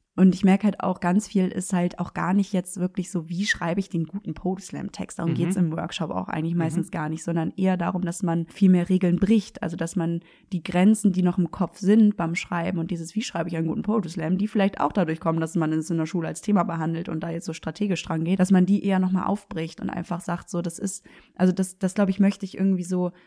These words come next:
Speaker 1: auch vermitteln, dass Schreiben einfach auch n-, eine Art von Freiraum ist und dass man, dass man sich das so früh wie möglich noch beibehält, weil ich glaube, es kommt früh genug, dass man irgendwann anfängt,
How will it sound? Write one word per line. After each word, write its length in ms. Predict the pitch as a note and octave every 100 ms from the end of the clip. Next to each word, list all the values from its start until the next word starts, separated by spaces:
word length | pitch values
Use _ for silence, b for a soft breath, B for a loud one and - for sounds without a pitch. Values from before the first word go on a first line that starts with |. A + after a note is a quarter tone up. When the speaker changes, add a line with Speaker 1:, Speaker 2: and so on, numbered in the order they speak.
| b
Speaker 1:
auch 140 | -
vermitteln, 500 | - F#3 G#3 G3+ E3+
dass 220 | E3 -
Schreiben 560 | - - F#3 G3 G3+ G#3 b b b b
einfach 360 | F3+ F#3 F#3+ -
auch 240 | F#3 F#3
n-, 280 | F#3 F3 -
eine 220 | - - -
Art 180 | C3+
von 160 | - F#3
Freiraum 640 | - - F#3+ G#3 F3 E3+
ist 380 | F3 F3 - -
und 300 | F3+ F3 -
dass 160 | F#3+ F#3
man, 200 | G#3 G3
dass 160 | F#3+ F#3+
man 100 | F#3+
sich 120 | F#3
das 180 | F#3+ F#3
so 120 | G3
früh 400 | F3+ - A3+ A#3
wie 100 | G3+
möglich 600 | G3 F#3+ F#3+ G3 B3 G3+
noch 120 | F#3 F3+
beibehält, 540 | - F#3+ G#3 F#3 F3
weil 80 | F3+
ich 60 |
glaube, 180 | - G#3
es 100 | G3+
kommt 280 | - F#3 -
früh 200 | - A3+
genug, 340 | G#3+ F#3+ B3+ A#3
dass 160 | F#3+
man 100 | F#3
irgendwann 300 | F3 G#3 F#3
anfängt, 580 | - A3 - E3 E3 E3